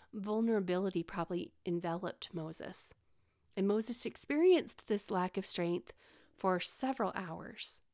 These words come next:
in which he finally concluded, now being given the opportunity to discern, that compared to God's strength, compared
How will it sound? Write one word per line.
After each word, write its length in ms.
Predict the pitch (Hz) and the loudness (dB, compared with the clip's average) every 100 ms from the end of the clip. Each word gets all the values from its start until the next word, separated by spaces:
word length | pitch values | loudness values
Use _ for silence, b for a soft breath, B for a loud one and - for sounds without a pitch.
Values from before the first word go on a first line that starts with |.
| - | -4
in 140 | 196 | 0
which 180 | 196 - | 0 0
he 100 | 196 | -4
finally 440 | - 202 240 226 185 | -2 0 2 2 0
concluded, 640 | 185 185 - 170 160 165 - b b b b b | -2 -6 -6 -6 -6 -10 -16 b b b b b
now 300 | 190 202 220 | 0 4 4
being 260 | 214 190 185 | 4 4 4
given 280 | 196 196 190 | 4 4 2
the 120 | 180 | 0
opportunity 640 | 170 185 - 196 196 196 | -2 -6 -2 0 0 0
to 140 | - 170 | -6 -6
discern, 580 | 170 - 175 175 220 269 b b b b b | -4 -2 -2 0 -2 -4 b b b b b
that 160 | 208 202 | -4 -2
compared 440 | 185 180 - 214 | -2 -2 -2 0
to 120 | - 214 | 0 -2
God's 380 | 190 175 185 | 0 0 0
strength, 540 | - - 165 185 - - | -2 2 2 2 -2 -6
compared 500 | 170 160 180 185 | -6 -2 0 -2